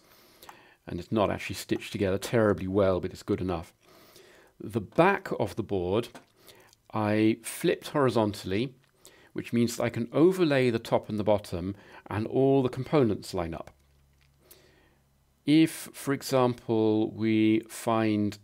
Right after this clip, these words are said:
a trace, for example, this one. I believe this is something to do with the power circuitry. I'll get onto this later.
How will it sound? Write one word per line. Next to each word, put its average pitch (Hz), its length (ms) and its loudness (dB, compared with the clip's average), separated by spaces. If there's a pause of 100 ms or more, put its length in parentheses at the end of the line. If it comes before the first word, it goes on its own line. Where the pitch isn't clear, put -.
(100)
a 95 560 -6 (280)
trace, - 720 -4 (1200)
for 98 200 -4
example, 98 1160 -2 (3750)
this - 200 -4
one. 175 200 2 (800)
I - 1120 -20
believe 117 300 2
this 101 160 -6
is 110 80 -8
something 104 320 -2
to 104 80 -8
do 113 100 2
with 101 120 -2
the - 40 -18
power 101 280 2
circuitry. 101 580 -2
I'll 98 60 2
get 95 160 0
onto 92 220 -4
this - 180 -10
later. 101 320 -4